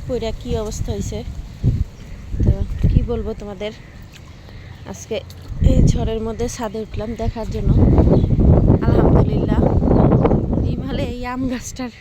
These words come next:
আম পড়ে নাই, শুধুমাত্র এই একটা আমই পড়ছে। তো এই দেখো গাছগুলার কি অবস্থা। এই যে আরেকটা আম গাছ পড়ে গেছে, এগুলা তো আমি তুলতে পারবো না, এত বড় বড় গাছ পড়ে গেছে। তো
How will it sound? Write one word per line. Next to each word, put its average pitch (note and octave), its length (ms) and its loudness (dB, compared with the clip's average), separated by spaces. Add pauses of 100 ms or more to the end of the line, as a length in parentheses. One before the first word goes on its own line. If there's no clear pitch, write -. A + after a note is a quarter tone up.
(580)
আম A#3+ 80 -4 (100)
পড়ে A#3+ 260 0
নাই, C4+ 100 -6 (100)
শুধুমাত্র B3 420 -6 (100)
এই B3 140 -4
একটা - 260 -14
আমই A#3+ 160 -8 (100)
পড়ছে। A#3+ 360 -10 (1600)
তো G#3 80 -6 (1500)
এই A3+ 80 -6 (120)
দেখো G#3+ 220 -4 (120)
গাছগুলার A3+ 540 4
কি - 60 4 (100)
অবস্থা। - 340 0
এই G3+ 100 -4
যে A3 120 -2
আরেকটা G#3+ 340 -4
আম G#3+ 80 -2 (120)
গাছ A3 140 -2 (120)
পড়ে A#3 260 0
গেছে, G3+ 240 -8 (800)
এগুলা A3 260 0 (100)
তো A#3+ 120 0
আমি A3 120 -4 (160)
তুলতে C4 320 -2
পারবো G#3 220 -2 (100)
না, A#3 80 0 (1300)
এত - 100 -8 (140)
বড় A#3 140 0 (100)
বড় A3 140 0 (120)
গাছ A3+ 140 -2 (140)
পড়ে A#3 240 0
গেছে। G#3 240 -6 (840)
তো - 60 -6